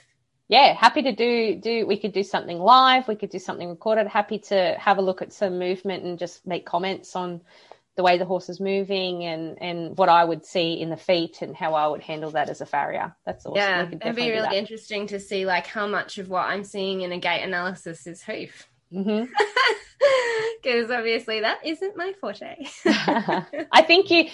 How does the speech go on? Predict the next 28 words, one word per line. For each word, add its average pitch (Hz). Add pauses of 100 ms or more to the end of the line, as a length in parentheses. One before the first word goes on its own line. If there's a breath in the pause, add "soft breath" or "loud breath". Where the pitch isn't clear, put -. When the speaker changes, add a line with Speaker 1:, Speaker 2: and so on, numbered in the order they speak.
(120 loud breath)
Speaker 1:
if 277
you've 311
got 277
a 320
good 349
eye 220
for -
movement 214 (300)
otherwise, 226
I 214
think 214
once 233
you 240
know 202
what's 196
normal 214
in 208
a, 208
in 208
the 196
way 190
the 190
distal 202
limb 226
moves, 339
you, 160
you, 208
Speaker 2:
Yeah. -